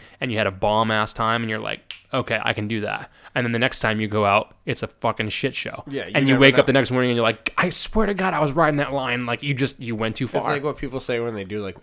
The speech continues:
Speaker 2: acid or mushrooms. You'll have one <laughs> awesome time, and the next time you're like, "I borderline killed myself."
Speaker 1: I almost died. Yeah, <laughs> exactly, exactly.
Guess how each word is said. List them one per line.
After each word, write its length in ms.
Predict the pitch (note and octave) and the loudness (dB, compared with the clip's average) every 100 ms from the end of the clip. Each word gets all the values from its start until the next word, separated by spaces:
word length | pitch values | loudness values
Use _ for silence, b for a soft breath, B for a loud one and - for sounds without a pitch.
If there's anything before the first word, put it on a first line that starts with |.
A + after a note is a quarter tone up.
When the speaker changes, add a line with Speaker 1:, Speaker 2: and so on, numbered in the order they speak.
| - | -10
Speaker 2:
acid 340 | F#2 F#2+ G2+ | -10 -10 -10
or 60 | F#2+ | -6
mushrooms. 520 | F2+ - A2 G#2+ - | 4 6 4 -4 -6
You'll 180 | B2 A2 | -4 -2
have 200 | A2+ G#2+ | -4 -6
one 260 | G#2+ G2+ G#2+ | -8 -8 -10
<laughs> 40 | - | -12
awesome 460 | F#2+ F#2 - G#2 | -10 -10 -10 -12
time, 300 | - G2+ G2 | -8 -8 -8
and 100 | A2 | -8
the 60 | G2 | -8
next 200 | G2+ - | -10 -8
time 200 | G#2+ G#2+ | -8 -6
you're 80 | G2 | -8
like, 160 | F#2+ - | -10 -10
"I 100 | F2+ | -10
borderline 480 | F#2 G2 A2+ A#2+ C3 | -10 -10 -10 -10 -8
killed 200 | D3+ D#3+ | -8 -6
myself." 200 | D3+ B2+ | 0 0
Speaker 1:
I 100 | C3+ | 0
almost 360 | A2+ A2+ A#2+ - | -2 -2 -2 -2
died. 300 | - - - | -2 2 6
Yeah, 180 | D#3 | 8
<laughs> 0 | |
exactly, 500 | C#3+ C3 B2 - F3 F#3 | 6 6 4 8 8 8
exactly. 680 | D3+ B2+ C#3+ - - F3 | 8 8 6 4 -2 -4